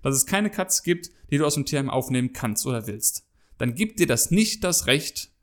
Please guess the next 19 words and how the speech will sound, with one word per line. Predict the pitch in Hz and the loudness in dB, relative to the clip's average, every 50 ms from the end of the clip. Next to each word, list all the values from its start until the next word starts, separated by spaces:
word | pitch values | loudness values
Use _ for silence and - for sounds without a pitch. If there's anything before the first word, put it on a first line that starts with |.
| _ _ _ | _ _ _
einen | 120 117 113 107 104 - | -2 0 0 0 2 4
Züchter | - - 208 - - 160 139 | 4 4 4 2 2 0 2
zu | - - 156 | 2 0 0
unterstützen | 147 - 143 135 - - 147 143 - - 147 135 127 | 0 0 -2 -2 -2 -2 -2 0 0 0 0 0 -4
und | - 117 113 107 - | -4 -6 -4 0 2
damit | 127 131 131 135 135 135 - - | 2 4 4 2 2 0 -2 -6
für | - - 123 | -8 -4 -2
die | 113 110 | 0 2
nächsten | 117 147 165 160 - - - | 4 4 4 4 2 0 0
acht | - 147 156 - - | -2 -2 -2 -2 2
bis | - - - - | 2 4 4 4
zehn | - 139 131 127 | 4 2 2 2
Jahre | 123 120 127 123 120 | 0 0 0 -2 -2
den | 110 110 107 110 | -2 -2 0 2
Mord | 120 131 139 135 | 2 2 2 0
von | - - | -2 -4
anderen | - 139 143 135 131 131 | -2 -2 0 0 -2 -2
fühlenden | 131 - 147 139 135 123 | -2 -2 0 0 0 2
Lebewesen | 123 131 135 127 123 120 123 113 123 123 123 | 2 2 0 0 0 -2 -2 -2 -4 -6 -6